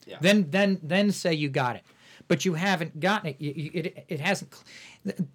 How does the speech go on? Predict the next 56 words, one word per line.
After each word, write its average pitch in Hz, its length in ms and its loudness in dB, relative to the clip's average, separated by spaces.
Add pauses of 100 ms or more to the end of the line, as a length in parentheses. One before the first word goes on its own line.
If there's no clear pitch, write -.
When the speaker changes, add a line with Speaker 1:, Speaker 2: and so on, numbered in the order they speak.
Speaker 2:
the, 196 100 -2
Speaker 1:
Yeah. 170 120 -4 (380)
Speaker 2:
one 208 160 4
of 240 60 2
the - 20 -2
things 214 200 2
I 208 120 4
say 220 240 0
is 151 160 2
the 156 80 0
deal 214 280 2
isn't 175 160 2
made 180 240 4
till 160 100 -2
the 131 100 -6
check - 340 -2
clears 143 320 2
the 117 80 -8
bank. 110 500 -4 (600)
Okay? 147 400 2 (120)
If 143 60 -6
the 156 60 0
check's 339 260 2
ain't 285 120 0
cleared 247 200 -2
the 147 60 -2
bank 214 300 2
yet, 262 140 2
you 220 80 0
don't 285 100 -6
get 156 100 -8
to - 60 -8
say 202 80 4
you 175 100 2
got 160 160 4
anybody 147 300 -2
jack. - 420 -10
Speaker 1:
Yeah. 104 80 -12 (460)
Speaker 2:
I, 220 260 4 (160)
years 190 420 0
ago, 147 460 -4 (100)
I 165 220 0
got 160 280 -2
an 156 80 -4
eleven 175 600 2
million 170 340 0
dollar 131 320 -4
judgment 135 560 -4
against 135 440 -4
a 135 40 -4
dentist 131 720 -6
in 139 260 -4
a 143 160 -2
dental 135 400 -6
malpractice 131 680 -4
case. - 400 -14